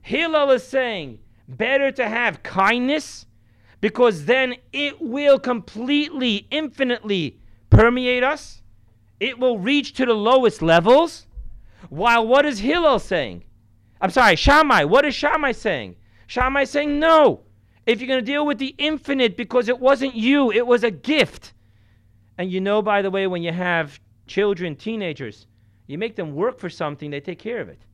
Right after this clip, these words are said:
If it's a gift, hmm. So there's the argument between Hillel and Shammai. Now I ask of you, my friends, what makes this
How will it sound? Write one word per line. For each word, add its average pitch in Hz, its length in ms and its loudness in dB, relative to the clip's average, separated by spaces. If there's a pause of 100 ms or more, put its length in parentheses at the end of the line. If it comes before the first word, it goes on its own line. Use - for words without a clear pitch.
(380)
If 147 160 -8
it's 147 160 -12
a 147 60 -6
gift, 180 480 -10 (240)
hmm. 339 140 -12 (2000)
So 185 200 -8
there's 220 340 -6
the 254 240 -14
argument 208 480 -8
between 190 180 -10
Hillel 180 400 -10
and 147 120 -10
Shammai. 107 400 -14 (880)
Now 208 200 -6
I 233 100 -4
ask 214 300 -8
of 147 80 -16
you, 139 80 -14
my 131 100 -12
friends, 98 400 -16 (300)
what 196 440 -4
makes 208 460 -10
this 175 540 -6